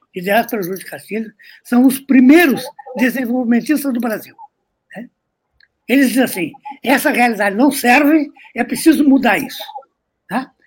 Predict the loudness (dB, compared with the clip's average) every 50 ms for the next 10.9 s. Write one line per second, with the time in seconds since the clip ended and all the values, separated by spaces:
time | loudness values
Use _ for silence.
0 | _ _ _ _ -8 -6 -2 0 0 2 2 2 0 0 2 2 2 2 0 -4
1 | _ _ -4 0 2 4 4 4 4 2 -2 -6 -6 -10 -16 -18 -18 -20 _ _
2 | _ _ _ _ _ _ _ _ _ _ -8 -6 -4 -2 0 2 4 4 2 2
3 | 2 2 2 2 2 0 0 -2 -4 -4 -4 -6 -8 -8 -8 -10 -8 -4 -2 0
4 | 0 -2 -2 -6 -16 _ _ _ -6 -6 -4 -2 -4 -4 -6 -8 _ _ _ _
5 | -6 -6 -6 -6 -4 -2 -2 0 0 -2 -4 -8 -12 _ _ _ _ _ -8 -8
6 | -6 -6 -6 -4 -2 -2 0 2 4 4 4 2 0 -2 -2 0 0 0 0 0
7 | 0 0 0 -2 -4 -4 -2 -2 -2 -4 -6 _ _ _ -20 -20 -20 _ _ _
8 | _ _ _ -12 -12 -10 -8 -6 -4 -2 -2 -2 -4 -4 0 2 4 4 4 4
9 | 2 0 -4 _ _ _ -4 -2 0 0 0 -2 -2 -6 -10 -10 -10 -10 -8 -4
10 | -2 -2 0 0 0 0 0 -2 -4 -4 -4 -4 -6 -6 -8 -12 _